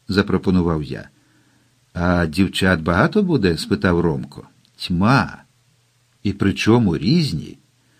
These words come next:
«Ну, я не звик дурно хліб їсти. А що, як я зіграю роль якогось харківського поета?» «А які у вас там є поети?»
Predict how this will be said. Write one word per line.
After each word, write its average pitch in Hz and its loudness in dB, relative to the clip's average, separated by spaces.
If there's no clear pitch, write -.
«Ну, 95 2
я 92 2
не 92 4
звик 95 0
дурно 92 4
хліб 90 0
їсти. 87 0
А 104 4
що, 175 2
як 185 2
я 165 4
зіграю 147 4
роль 160 2
якогось 131 0
харківського 92 -2
поета?» - -6
«А - -2
які 104 2
у 98 4
вас 101 0
там 98 0
є 98 4
поети?» 104 -2